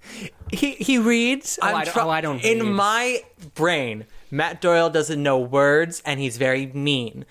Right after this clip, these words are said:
Speaker 2: So the fact that you're telling me that he's very nice with excellent
Speaker 1: And
Speaker 2: taste in
Speaker 1: educated.
Speaker 2: and educated with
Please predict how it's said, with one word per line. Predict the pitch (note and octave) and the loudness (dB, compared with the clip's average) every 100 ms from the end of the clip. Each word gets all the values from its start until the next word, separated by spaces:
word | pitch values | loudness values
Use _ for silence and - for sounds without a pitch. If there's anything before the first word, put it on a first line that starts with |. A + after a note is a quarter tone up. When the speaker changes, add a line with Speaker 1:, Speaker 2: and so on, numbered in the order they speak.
| - - | -20 -4
Speaker 2:
So | D#3+ | -2
the | C#3+ | 0
fact | C#3+ D#3 | -2 -4
that | F3 F3+ | -6 -10
you're | |
telling | - D#3+ D3+ | -4 -2 -2
me | D3+ | -2
that | C#3+ | -2
he's | C3 B2 | -4 -6
very | C#3+ D3 C#3 | 0 2 2
nice | C#3 D3+ C#3+ - | -2 -2 -4 -4
with | C3+ - | -8 -4
excellent | D3+ - F3+ D#3 | -6 -6 -6 -4
Speaker 1:
And | D#3 | 2
Speaker 2:
taste | D3+ | 2
in | D3 | 2
Speaker 1:
educated. | D3 - A#2 G#2 - | -2 -2 -4 -4 -6
Speaker 2:
and | D#3 | -6
educated | D3+ D3 C#3+ E3+ | -4 -6 -4 -2
with | D3 | -4